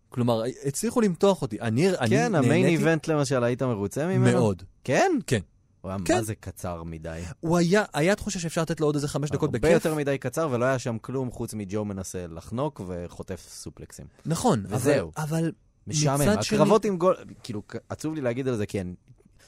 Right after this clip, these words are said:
Speaker 2: עצוב לי להגיד את זה, כי אני מת על ג'ו. הקרבות של לזנר וגולדברג, הקרב של לזנר וגולדברג ברסלמניה היה הרבה יותר טוב מהקרב הזה.
Speaker 1: מה קרה שם? שם הם רדפו אחרי השני וסתם, אה, דפקו
Speaker 2: אם אתה
Speaker 1: סופלקסים.
Speaker 2: כבר עושה משהו של חמש דקות, ההוא היה יותר מגניב, וזה היה ממש קצר מדי. ל-, ל-,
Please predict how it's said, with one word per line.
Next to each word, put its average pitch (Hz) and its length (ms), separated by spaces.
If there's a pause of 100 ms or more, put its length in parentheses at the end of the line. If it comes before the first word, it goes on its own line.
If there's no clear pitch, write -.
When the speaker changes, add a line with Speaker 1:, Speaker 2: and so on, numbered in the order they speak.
(120)
Speaker 2:
עצוב - 180
לי 147 60
להגיד 135 240
את 139 80
זה, 127 80
כי 123 120
אני 101 100
מת 117 240
על 139 140
ג'ו. 165 280 (500)
הקרבות 113 480
של 165 160 (120)
לזנר 127 340
וגולדברג, 107 600 (180)
הקרב 147 280
של 135 200
לזנר 135 240
וגולדברג 110 640
ברסלמניה 98 800
היה 98 160
הרבה 87 260
יותר 110 180
טוב 92 180
מהקרב 82 300
הזה. 95 220
Speaker 1:
מה 131 120
קרה 139 240
שם? 110 280
שם 123 160
הם 120 120
רדפו 120 300
אחרי 127 180
השני 127 360
וסתם, 123 480
אה, 120 180
דפקו 120 240
Speaker 2:
אם 214 60
אתה 233 100
Speaker 1:
סופלקסים. 196 200
Speaker 2:
כבר 151 140
עושה 147 300
משהו 156 260
של 143 160
חמש 139 260
דקות, 139 280
ההוא 120 220
היה 120 120
יותר 117 240
מגניב, 113 380
וזה 101 280
היה 139 200
ממש 95 480
קצר 110 440
מדי. 87 480
ל-, 95 400
ל-, 90 180